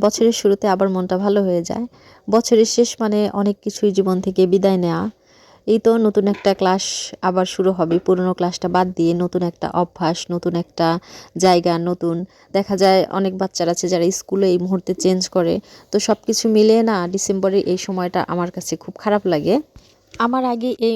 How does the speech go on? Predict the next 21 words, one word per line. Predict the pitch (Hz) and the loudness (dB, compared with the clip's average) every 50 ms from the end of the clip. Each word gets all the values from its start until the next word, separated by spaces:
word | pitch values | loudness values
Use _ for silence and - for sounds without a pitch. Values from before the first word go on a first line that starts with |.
| - - | -2 -6
অনুভূতিটা | 208 202 208 208 202 208 - - 208 - 202 196 - | -6 -6 -6 -8 -8 -10 -10 -12 -10 -10 -10 -8 -8
তেমন | 202 190 196 190 190 | -10 -10 -10 -10 -12
একটা | 185 _ - 175 - | -12 _ -12 -10 -8
কাজ | - 190 190 - - - | -8 -8 -8 -10 -8 -8
করে | 190 175 180 180 180 | -6 -6 -6 -6 -6
নাই, | 180 185 208 220 - - - | -6 -6 -6 -8 -8 -8 -8
অনেক | 180 175 170 175 180 - _ _ - | -6 -6 -6 -6 -8 -12 _ _ -8
খুশিই | - 226 - - 240 233 - | -8 -6 -4 -4 -4 -4 -4
থাকতাম। | 190 170 - _ 165 175 214 262 277 - _ _ _ _ _ _ _ _ | -8 -10 -10 _ -8 -8 -8 -8 -10 -14 _ _ _ _ _ _ _ _
কিন্তু | - 233 220 226 - 240 240 233 240 233 - - | -6 -4 -4 -2 -2 0 0 0 0 -2 -4 -8
আমি | 202 196 202 202 196 196 | -8 -8 -8 -6 -6 -6
গত | 196 - - 196 196 | -6 -6 -6 -6 -6
বছর | 202 196 - 214 208 190 180 | -8 -8 -8 -10 -8 -8 -8
যখন | 180 180 - 190 185 170 - | -10 -8 -8 -10 -8 -8 -8
ওদেরকে | 180 180 185 190 196 - 202 190 185 | -6 -4 -4 -4 -4 -4 -6 -4 -4
নিয়ে | 185 175 160 190 - | -4 -4 -4 -4 -6
স্কুল | - - - 185 190 - | -6 -6 -6 -6 -6 -4
চেঞ্জ | - 190 190 185 - - | -6 -6 -6 -6 -10 -10
করে | - 175 170 170 - | -8 -6 -6 -6 -6
চলে | - 180 175 180 175 170 | -6 -6 -4 -4 -6 -6
আসলাম | - - - 156 165 190 | -8 -8 -6 -6 -4 -4